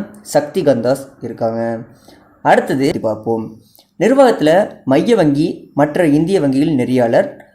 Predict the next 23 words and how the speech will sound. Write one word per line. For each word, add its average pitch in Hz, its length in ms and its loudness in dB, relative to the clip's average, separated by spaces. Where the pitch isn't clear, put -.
அடுத்தது 175 420 0
கடைசி 254 420 0
நிலை 202 280 0
கடன் 143 340 0
ஈட்டுவோன்னா 127 600 -2
வணிக 226 360 4
வங்கியெலாம் 147 680 0
தன்னுடைய 135 420 0
நிதிநிலை 190 480 0
பற்றாக்குறையின் 131 560 -2
போது 117 240 -2
இந்த 143 180 2
ரிசர்வ் 240 300 2
வங்கி 175 280 0
அந்த 147 220 0
வணிக 165 280 0
வங்கிக்கு 156 380 -2
கடன் 147 220 0
உதவி 139 400 0
வழங்கி 127 400 -4
அந்த 156 260 0
நிதிநிலையை 160 520 0
மேம்படுத்திடும். 123 680 0